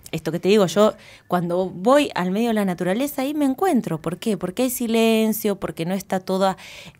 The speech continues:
esta exterioridad que nos viene diciendo quién sos, cómo sos, qué tenés que hacer. Vos te encontrás ahí, sola, en el medio de la, de, de, de la naturaleza, y sí o sí te tenés que encontrar.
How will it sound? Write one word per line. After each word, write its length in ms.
esta 560
exterioridad 920
que 440
nos 220
viene 320
diciendo 420
quién 220
sos, 340
cómo 280
sos, 220
qué 120
tenés 260
que 80
hacer. 420
Vos 120
te 80
encontrás 400
ahí, 460
sola, 460
en 100
el 160
medio 480
de 200
la, 180
de, 300
de, 200
de 80
la 120
naturaleza, 840
y 60
sí 160
o 60
sí 140
te 140
tenés 220
que 80
encontrar. 680